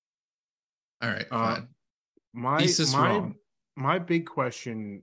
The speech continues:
Speaker 2: with it, though, comes, it's, I mean, it's, I already know the, the answer to my question. It's money. Um, it's just, like, the, the, the, you know, the yearly kind of crunch release of Pokemon kind of flies in the face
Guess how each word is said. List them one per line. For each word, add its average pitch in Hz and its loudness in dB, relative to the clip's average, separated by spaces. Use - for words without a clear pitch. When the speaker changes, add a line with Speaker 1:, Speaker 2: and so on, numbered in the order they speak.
Speaker 2:
with 110 -10
it, 98 -18
though, 98 -6
comes, 110 -8
it's, 135 -8
I 147 0
mean, 143 2
it's, 135 -6
I 151 4
already 190 4
know 143 4
the, 127 -2
the 120 -2
answer 117 -4
to 113 -12
my 98 -6
question. 92 -8
It's 87 -16
money. 87 -6
Um, 95 -6
it's 131 -8
just, 131 -6
like, 120 0
the, 123 -2
the, 123 -4
the, 123 -4
you 117 -6
know, 113 -2
the 110 -6
yearly 147 2
kind 127 -6
of 110 -8
crunch 131 -4
release 113 -6
of 107 -8
Pokemon 104 -6
kind 160 2
of 160 2
flies 135 0
in 135 -2
the 120 -2
face 127 -2